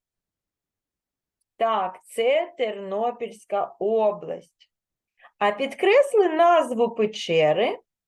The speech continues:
що занесено до Книги рекордів Гіннеса, як найдовшу гіпсову печеру у світі. Що це за печера?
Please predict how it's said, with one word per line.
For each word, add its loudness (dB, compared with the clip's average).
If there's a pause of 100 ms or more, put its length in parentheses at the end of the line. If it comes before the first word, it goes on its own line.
що -4
занесено -2
до -4
Книги -2
рекордів -4
Гіннеса, -6 (400)
як -4
найдовшу -4
гіпсову -6
печеру -2
у -2
світі. -12
Що 0
це -2
за 0
печера? 0